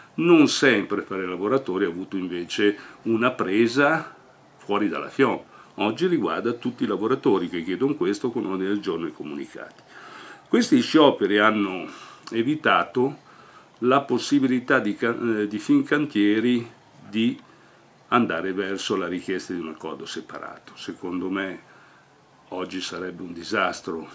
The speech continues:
per chi firmasse un accordo separato in queste condizioni, e quindi non si capisce bene, eh, quale gioco fino in fondo vuol giocare Fincantieri, visto che negli ultimi comunicati,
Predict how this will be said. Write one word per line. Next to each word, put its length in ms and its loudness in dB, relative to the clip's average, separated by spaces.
per 180 -4
chi 200 -4
firmasse 500 -6
un 80 -6
accordo 400 -10
separato 500 -10
in 80 -10
queste 240 -12
condizioni, 800 -10
e 140 -2
quindi 600 4
non 300 4
si 180 -2
capisce 500 0
bene, 520 -4
eh, 460 -6
quale 420 4
gioco 460 0
fino 240 -4
in 140 2
fondo 420 -2
vuol 180 -4
giocare 460 -4
Fincantieri, 840 0
visto 540 -4
che 300 -2
negli 300 -8
ultimi 360 4
comunicati, 1160 0